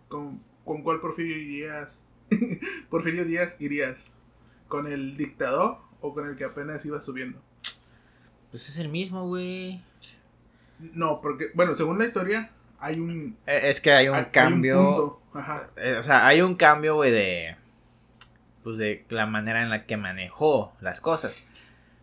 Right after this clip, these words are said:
Speaker 2: Pero es la misma persona, güey, al final de cuentas. O sea, ponle
Speaker 1: Es que
Speaker 2: tú.
Speaker 1: se supone que cuando,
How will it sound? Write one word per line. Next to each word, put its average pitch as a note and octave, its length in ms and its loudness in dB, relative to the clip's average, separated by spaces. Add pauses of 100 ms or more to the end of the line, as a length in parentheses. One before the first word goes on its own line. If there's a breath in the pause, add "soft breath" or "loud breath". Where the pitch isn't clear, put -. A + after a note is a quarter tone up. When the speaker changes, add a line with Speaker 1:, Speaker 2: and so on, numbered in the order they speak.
Speaker 2:
Pero A3+ 120 4
es G#3 40 6
la F#3+ 80 2
misma B2 180 0
persona, C#3 300 -6
güey, G2 120 -2
al - 60 -12
final G#2+ 140 -6
de G2+ 60 -14
cuentas. C#3 280 -14 (180)
O C3+ 140 2
sea, C#3 640 8
ponle F#3 200 8
Speaker 1:
Es F3+ 60 6
que B3+ 60 2
Speaker 2:
tú. F3+ 180 4
Speaker 1:
se A3 120 2
supone A3 420 0
que A#3 100 -12
cuando, F#3 560 2